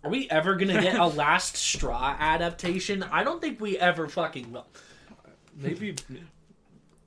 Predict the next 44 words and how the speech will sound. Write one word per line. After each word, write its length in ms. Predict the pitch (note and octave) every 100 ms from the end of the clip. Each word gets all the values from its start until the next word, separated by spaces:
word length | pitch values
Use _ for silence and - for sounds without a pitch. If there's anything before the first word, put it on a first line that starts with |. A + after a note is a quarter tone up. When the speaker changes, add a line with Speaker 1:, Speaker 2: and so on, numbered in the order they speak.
| _ _ _ -
Speaker 1:
This 140 | C#3
is 80 | F#3+
why 140 | B3+
they 100 | D4+
should 200 | D4 G#3+
just 180 | F3+ F3+
do 100 | D#3+
a 60 | B2
T 240 | - A2 -
V 100 | -
show. 180 | - - - _
So 140 | -
they 80 | D#3+
can 180 | E3+ G3
get, 160 | E3+ D3+
Speaker 2:
That 100 | F#3+
Speaker 1:
like, 120 | A#2+
Speaker 2:
makes 220 | G3+ G3
the 80 | C3+
Speaker 1:
multiple 460 | C#3+ E3+ E3+ F3 F#3
Speaker 2:
most 40 |
sense. 80 | C#3
Speaker 1:
books 640 | C#3 C3+ - - - - - _ -
into 280 | D#3 D#3 B2+
a 60 |
season, 480 | A2+ - B2+ A2+ F#2+ D#2 F#2+
'cause 200 | - B2+ _
they're 140 | C#3+
not 280 | C#3 D3 D3
that 220 | C3 A#2
plot 260 | - - -
heavy. 140 | - - - _ _ _ _ -
Speaker 2:
But 260 | E3 F3 - _ _
Speaker 1:
And, 100 | E3+
like, 240 | F#3 F3+ - _
if 160 | - G3+
you 80 | A3+
wanted 400 | F3+ E3 F#3+ G#3
to 140 | - F3
Speaker 2:
Yeah. 60 |
Speaker 1:
mix 280 | D#3+ F3+ -
and 120 | D#3+
match 360 | C3 A2+ B2+ -
them, 320 | F3 F#3 G#3